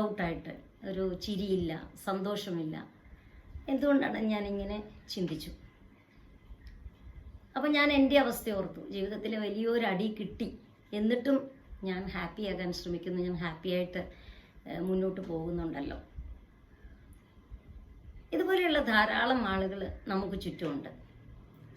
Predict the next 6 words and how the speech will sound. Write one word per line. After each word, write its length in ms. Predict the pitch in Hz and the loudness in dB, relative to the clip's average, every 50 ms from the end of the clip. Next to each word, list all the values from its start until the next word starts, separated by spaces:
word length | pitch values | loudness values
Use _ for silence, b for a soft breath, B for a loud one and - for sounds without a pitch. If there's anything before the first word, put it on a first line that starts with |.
| - - | -2 0
സന്തോഷിക്കാൻ 680 | 240 226 240 240 262 269 277 277 294 277 - 285 285 277 262 233 | 2 2 6 8 8 8 8 6 4 4 6 6 8 8 8 6
ഒരുപാട് 460 | 202 220 214 220 220 226 233 220 262 269 247 | 4 2 4 6 6 8 8 8 6 4 4
കാര്യങ്ങളുണ്ടായിട്ടും 960 | 220 214 202 196 208 208 208 196 190 180 170 170 170 170 175 165 - 180 - - - - - - - - - - - | 2 0 0 0 0 0 0 0 0 0 0 0 -2 -2 -2 -4 -6 -8 -10 -10 -12 -14 -14 -14 -14 -14 -14 -6 -4
സന്തോഷിക്കാത്ത 800 | 190 185 190 185 196 196 190 - - 185 - 196 190 185 - 160 131 | -2 0 0 0 -2 -4 -4 -6 -8 -6 -2 -2 -2 -2 -2 -4 -6
ആളുകൾ. 260 | 123 - - - - - - - - - - - - - - - - - - - - - - - - - - - - - - - - - - - - - - - - - - - - - - - 285 | -6 -6 -8 -8 -10 -10 -16 -20 -20 -20 -20 -20 -20 -20 -20 -20 -20 -20 -20 -20 -20 -20 -20 -20 -20 -20 -20 -20 -20 -20 -20 -20 -20 -20 -20 -18 -16 -16 -16 -18 -20 -20 -20 -20 -20 -20 -10 -6 -2
മുഖത്തിനൊരു 480 | 226 220 226 226 226 208 196 190 190 | 0 0 0 0 0 0 0 -2 -2